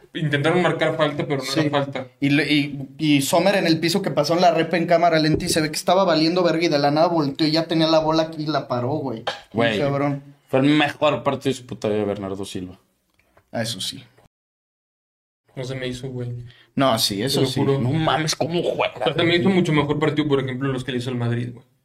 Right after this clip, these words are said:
Speaker 1: La temporada pasada.
Speaker 3: O sea, son del calibre, son partidos que hace de no mames.
Speaker 2: Pero es que la temporada pasada está en su prime y esta temporada le ha costado un huevo y la mitad del otro. Hubo un rato que estaba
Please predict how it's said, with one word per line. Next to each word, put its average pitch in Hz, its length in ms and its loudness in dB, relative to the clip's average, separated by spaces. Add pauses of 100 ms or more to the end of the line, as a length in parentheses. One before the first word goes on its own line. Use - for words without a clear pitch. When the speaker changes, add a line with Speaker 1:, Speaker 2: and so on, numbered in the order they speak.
(120)
Speaker 1:
La 127 80 -14
temporada 123 320 -4
pasada. 123 180 0
Speaker 3:
O - 40 2
sea, 180 100 2
son 185 160 2
del 208 140 2
calibre, 160 420 4
son 160 300 2
partidos 180 380 2
que 160 100 0
hace 156 260 2
de 113 180 0
no 127 140 4
mames. 123 260 4
Speaker 2:
Pero 143 120 4
es 151 100 -2
que 185 100 0
la 156 140 0
temporada 151 340 2
pasada 156 240 2
está 151 180 2
en 147 100 2
su 139 120 -10
prime 139 240 2
y - 40 2
esta 135 180 -8
temporada 123 340 0
le 120 60 2
ha 120 100 -4
costado 127 380 -2
un 123 240 0
huevo 117 260 0
y 120 40 -2
la 117 100 -4
mitad 110 260 -8
del 110 140 -2
otro. 143 240 -2
Hubo 147 80 2
un 143 100 2
rato 135 300 0
que - 80 -10
estaba 135 380 2